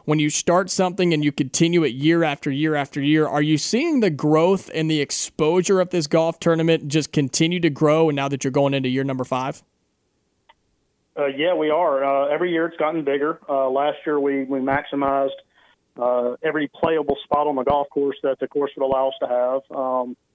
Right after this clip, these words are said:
Speaker 2: this year our, our goal is to, uh, uh, reach, uh, twenty teams per flight, and we got two flights going this year.
Speaker 1: Okay.
Speaker 2: Um, every, every year our sponsorship, uh, our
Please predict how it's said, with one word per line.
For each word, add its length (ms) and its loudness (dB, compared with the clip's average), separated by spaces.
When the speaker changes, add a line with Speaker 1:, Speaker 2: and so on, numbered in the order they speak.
Speaker 2:
this 180 -4
year 180 0
our, 100 0
our 180 -2
goal 320 0
is 60 -4
to, 220 -2
uh, 380 0
uh, 160 -6
reach, 280 -4
uh, 220 -2
twenty 300 -6
teams 340 -6
per 120 -2
flight, 380 -2
and 80 -10
we 40 -6
got 160 -6
two 140 -10
flights 340 -4
going 220 -4
this 180 -6
year. 300 -2
Speaker 1:
Okay. 300 -6
Speaker 2:
Um, 400 -2
every, 460 -4
every 240 -2
year 160 0
our 180 -2
sponsorship, 720 -4
uh, 40 -2
our 540 -2